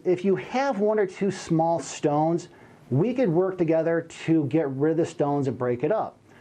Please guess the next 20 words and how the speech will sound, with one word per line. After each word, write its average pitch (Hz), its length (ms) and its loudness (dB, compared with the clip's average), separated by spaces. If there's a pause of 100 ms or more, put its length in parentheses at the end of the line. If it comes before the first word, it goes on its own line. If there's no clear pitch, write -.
(140)
However, 202 460 0
if 139 100 -4
you 220 180 2
have 180 360 0
just 127 340 -2
big, 175 220 2
ginormous 139 520 0
stones, 170 640 0 (540)
it's - 140 0
kinda 185 240 2
too 151 260 0
late. 156 300 0
You 139 200 2
have 147 300 0
no 156 120 0
other 135 120 0
choice 175 380 -2
but 123 160 0
to 135 80 0
get, 127 260 -2